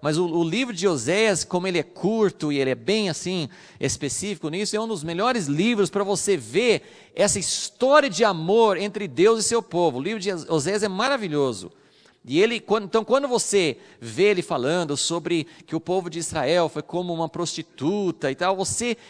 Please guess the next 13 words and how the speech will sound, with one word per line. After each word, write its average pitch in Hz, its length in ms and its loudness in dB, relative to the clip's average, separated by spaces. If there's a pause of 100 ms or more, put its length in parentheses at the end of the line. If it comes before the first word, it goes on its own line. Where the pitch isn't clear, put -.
(140)
eh, - 260 -12
lembra 254 500 2
disso. 175 460 -2
Por - 280 -2
que 311 100 -4
ele 262 200 -2
usa 262 260 2
essa 220 140 0
figura? 208 560 0 (160)
Justamente 240 560 -4
porque 247 280 -8
pra 220 200 -2
Deus 214 480 0